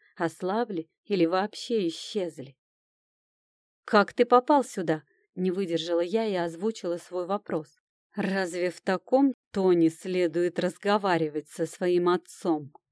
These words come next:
С некой усталостью и раздражением ответил Альберт вопросом на вопрос.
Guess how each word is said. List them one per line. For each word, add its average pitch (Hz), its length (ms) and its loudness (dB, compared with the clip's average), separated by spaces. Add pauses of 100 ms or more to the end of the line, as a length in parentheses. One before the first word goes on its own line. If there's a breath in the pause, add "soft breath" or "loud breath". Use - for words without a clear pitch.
(320)
С - 160 -18
некой 170 320 0
усталостью 185 600 -4
и 170 40 4
раздражением 175 760 0
ответил 165 460 -2
Альберт 165 420 -2
вопросом 170 560 -2
на 175 80 0
вопрос. 170 500 -8